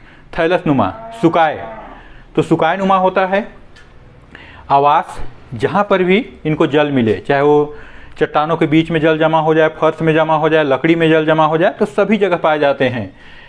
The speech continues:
ये जलीय होते हैं, चाहे वो समुद्री जल हो या फिर स्वच्छ जल हो।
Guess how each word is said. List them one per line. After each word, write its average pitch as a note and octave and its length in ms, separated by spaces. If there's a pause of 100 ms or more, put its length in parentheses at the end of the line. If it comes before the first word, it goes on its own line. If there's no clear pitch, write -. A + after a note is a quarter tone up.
(280)
ये G3+ 360
जलीय D#3+ 340
होते F#3+ 280
हैं, G3+ 460
चाहे D#3+ 200
वो D#3+ 200 (420)
समुद्री D3+ 540 (580)
जल F3 200
हो G#3 280 (360)
या D#3 120
फिर F3+ 360 (400)
स्वच्छ E3 260
जल A#2+ 220
हो। F#2+ 240